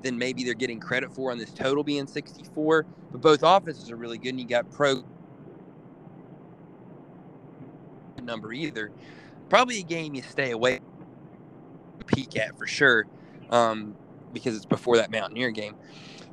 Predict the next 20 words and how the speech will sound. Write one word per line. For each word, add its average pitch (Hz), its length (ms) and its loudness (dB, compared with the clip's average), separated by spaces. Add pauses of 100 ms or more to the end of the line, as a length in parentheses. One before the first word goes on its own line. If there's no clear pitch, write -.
(280)
The 127 100 2
rest 190 260 6
of 202 80 -2
the - 60 -10
seven 160 280 0
thirty 151 280 0
games, 135 380 -6
you 143 40 -8
get 147 100 0
enough 160 360 -2
information 135 560 -6
on 120 80 -4
W 123 340 0
V 117 220 -8
U 117 240 -6 (360)
and 117 120 0
our 117 100 6
other 123 160 6
podcasts 117 760 2
there. 113 340 0